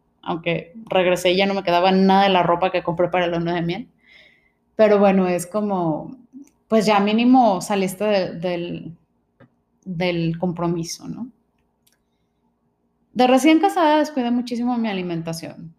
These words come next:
Es como, me dejé ir, ¿no? Y empecé a, a, a comer al par de mi esposo,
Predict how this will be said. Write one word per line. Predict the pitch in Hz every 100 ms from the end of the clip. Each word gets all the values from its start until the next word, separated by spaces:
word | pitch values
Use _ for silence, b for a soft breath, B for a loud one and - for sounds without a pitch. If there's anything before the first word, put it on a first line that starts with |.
| -
Es | 208 -
como, | - 226 233 214 170 - -
me | - 202
dejé | 202 202 214 220
ir, | 175 165
¿no? | 160 - -
Y | - - _ -
empecé | 180 190 196 190 196
a, | 208 190 -
a, | 190 180 175 170 165 - _ _ _ _ _ _ _ _ _ _ -
a | 214 220
comer | 254 254 262 262
al | 294
par | 285 277 269
de | 269
mi | 262
esposo, | 262 262 285 277 277 262 254 254 254